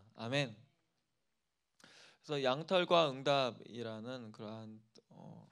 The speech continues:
주제를 우선 나누려고 하는데요. 기드온 우리 잘 알고 있죠? 기드온 잘 알고 있는데 응답받는데 이 어떻게 기도했나요? 양털에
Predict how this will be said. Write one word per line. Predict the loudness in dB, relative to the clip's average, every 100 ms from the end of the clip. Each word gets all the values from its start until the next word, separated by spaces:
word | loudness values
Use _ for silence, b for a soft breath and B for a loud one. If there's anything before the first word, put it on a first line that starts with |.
| _ -20
주제를 | -14 -12 -10 -12
우선 | -14 -16
나누려고 | -14 -12 -10 -10
하는데요. | -12 -14 -12 -14 -14 -20 _ _ _ _ _ _ _ -20 B B B B B B _
기드온 | -2 4 4 6 4 2 0 -4 -8 -10 -12 -16 -16
우리 | -6 -6
잘 | -6 -4 -2
알고 | -2 -6 -12
있죠? | -12 -14 -14
기드온 | -14 -14
잘 | -12 -12
알고 | -12 -14
있는데 | -16 -14 -12
응답받는데 | -6 -6 -2 -4 -4 -8 -6 -4 -6 -12 b b b b b b _ _ _ _ _ _ _ _ _ -12
이 | -8 -6 -6 -8 -10 -12 -12
어떻게 | -12 -8 -8 -6 -8
기도했나요? | -8 -8 -10 -12 -14 -12 -14 -20 _ _ _ -20 B B B B
양털에 | 2 2 2 2 4 4 4 4 2 -2 -12